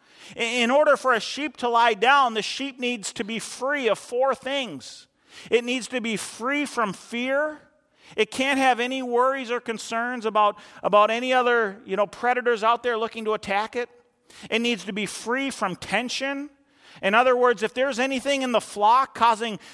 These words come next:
dissension amongst the sheep, those sheep aren't gonna lie down. It, it also needs to be free of aggravation.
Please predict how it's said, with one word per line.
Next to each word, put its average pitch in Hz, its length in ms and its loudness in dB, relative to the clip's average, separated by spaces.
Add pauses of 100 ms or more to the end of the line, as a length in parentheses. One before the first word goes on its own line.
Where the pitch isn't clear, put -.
(160)
dissension 240 600 0
amongst 226 360 0
the 180 80 -6
sheep, 262 420 -4 (580)
those 247 180 2
sheep 302 320 -4
aren't 240 180 2
gonna 247 180 -2
lie 226 240 2
down. 254 540 0 (840)
It, 240 220 6
it 240 140 4
also 285 280 6
needs 269 240 -4
to 254 80 -12
be 233 140 -4
free 277 500 -2
of 240 80 2
aggravation. 240 1040 -2